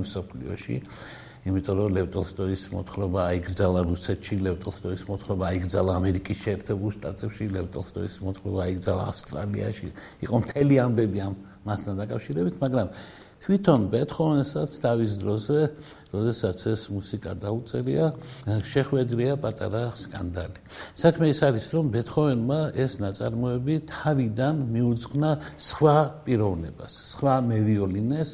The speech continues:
კერძოდ ვინმე ჯორჯ ბრიჩტაუერს. ეს ჯორჯ ბრიჩტაუერი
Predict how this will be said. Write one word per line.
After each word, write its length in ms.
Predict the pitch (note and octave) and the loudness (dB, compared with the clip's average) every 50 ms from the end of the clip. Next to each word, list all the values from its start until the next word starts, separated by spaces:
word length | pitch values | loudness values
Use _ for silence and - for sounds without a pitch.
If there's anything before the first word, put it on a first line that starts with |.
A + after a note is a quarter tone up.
| - - - - - - - - | -8 -14 -18 -20 -20 -20 -20 -20
კერძოდ 480 | - - - C3+ C3 C3+ - E3 E3+ E3 | -6 0 0 2 2 4 4 4 4 4
ვინმე 380 | - A#2+ A#2 A#2+ C#3 D3 D#3 D#3 D3 D3 - - - - - | 2 -2 -2 2 2 4 4 4 2 0 -2 -8 -16 -18 -8
ჯორჯ 380 | - - A#2+ C3 C#3 B2 - - - - - - - | -2 0 2 2 2 0 -2 -6 -12 -16 -18 -18 -2
ბრიჩტაუერს. 1000 | - A#2 A#2+ C#3+ C#3+ C#3+ - - - A2 A2 G2+ F2+ F2+ F#2+ G#2 B2 C#3+ C3+ - - | 2 4 4 4 4 2 -2 -4 0 0 0 2 2 0 0 0 -2 -2 -4 -2 -2
ეს 140 | A#2+ A#2+ - - - | -2 -2 -2 -6 -4
ჯორჯ 320 | G#2 A#2+ C3+ C#3+ C3+ - - - | 0 2 2 2 0 -4 -10 -10
ბრიჩტაუერი 760 | - B2+ B2+ B2 - - C3 C#3 D3 E3 D#3+ D#3 D3 A#2+ F#2+ | -8 -6 -6 -6 -8 -4 -2 0 0 0 0 0 0 0 -2